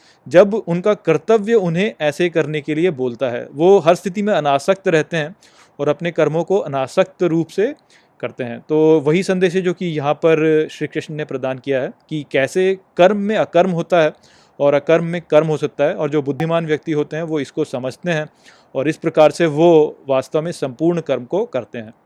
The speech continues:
यस्य सर्वे समारंभाः काम संकल्प वर्जिताः ज्ञान अग्नि दग्ध कर्माणम तमाहुः पंडितम बुधाः।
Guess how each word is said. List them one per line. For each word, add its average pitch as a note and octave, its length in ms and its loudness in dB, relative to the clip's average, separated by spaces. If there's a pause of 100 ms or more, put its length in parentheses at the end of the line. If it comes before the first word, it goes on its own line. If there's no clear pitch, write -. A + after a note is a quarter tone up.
(1040)
यस्य E3 320 4
सर्वे F#3+ 340 6
समारंभाः D#3 800 6
काम C#3+ 340 0
संकल्प D3+ 440 -2
वर्जिताः C3 680 2
ज्ञान C3+ 340 0
अग्नि D#3+ 260 0
दग्ध D3 280 2
कर्माणम C#3 600 -2
तमाहुः C3+ 560 -2
पंडितम C3 440 -6
बुधाः। A#2 340 -8